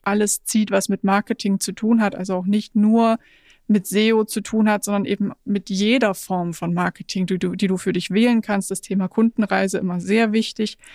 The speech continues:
Also zu schauen, wo stehen denn die Leute und wie entwickeln sie sich im Laufe der Zeit?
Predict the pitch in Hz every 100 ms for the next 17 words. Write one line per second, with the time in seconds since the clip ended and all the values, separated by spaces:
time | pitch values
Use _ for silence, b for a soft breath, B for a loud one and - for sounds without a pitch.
0 | B B B - 196 190 196 - 202 202
1 | 233 240 - _ _ _ _ _ _ 214
2 | 202 202 - - 240 302 269 208 190 185
3 | 190 196 208 226 262 254 202 185 208 -
4 | 196 180 185 180 233 254 294 269 254 240
5 | 208 226 240 - 190 185 190 247 - 202
6 | 196 - - 214 196 170 -